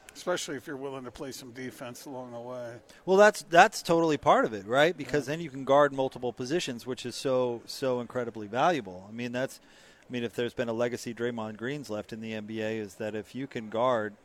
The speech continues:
Speaker 2: one through five, or, and, and even LeBron for that matter, but if you can guard multiple positions, there's a ton of value there.
Speaker 1: And speaking of these great stories, there's a fellow who's known as the Joker in Denver.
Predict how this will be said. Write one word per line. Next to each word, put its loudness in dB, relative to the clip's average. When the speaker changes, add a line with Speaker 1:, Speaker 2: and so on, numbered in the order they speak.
Speaker 2:
one -6
through -8
five, 0
or, 0
and, 4
and 0
even -2
LeBron 2
for -6
that -2
matter, -6
but 2
if -2
you -4
can -8
guard 6
multiple -4
positions, -10
there's -4
a -2
ton -2
of -2
value 0
there. -16
Speaker 1:
And -12
speaking -6
of -2
these -6
great -6
stories, -6
there's -6
a -6
fellow 2
who's -6
known 0
as -6
the -8
Joker -6
in -12
Denver. -10